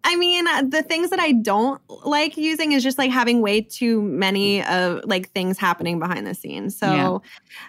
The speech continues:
Speaker 1: Facebook is good. I think I'm gonna be moving over to Circle.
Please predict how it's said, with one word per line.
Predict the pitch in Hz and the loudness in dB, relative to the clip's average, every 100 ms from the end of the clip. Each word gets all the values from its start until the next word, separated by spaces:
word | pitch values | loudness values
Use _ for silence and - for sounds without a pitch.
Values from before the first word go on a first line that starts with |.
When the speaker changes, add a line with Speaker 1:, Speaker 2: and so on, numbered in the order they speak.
| - - | -20 -10
Speaker 1:
Facebook | 175 196 202 - 220 220 | -4 -2 -2 -2 -2 -2
is | - 196 185 | -4 -4 -4
good. | 185 170 185 226 254 247 | -6 -2 0 2 2 0
I | 247 190 185 185 190 | 0 -2 0 0 -2
think | 196 190 | -2 -2
I'm | 185 | 0
gonna | 185 | 0
be | 180 | 0
moving | 180 175 180 | -2 -2 -2
over | 175 175 | -4 -4
to | 165 | -8
Circle. | - 185 196 208 202 202 208 | -6 -6 -2 -2 0 0 -2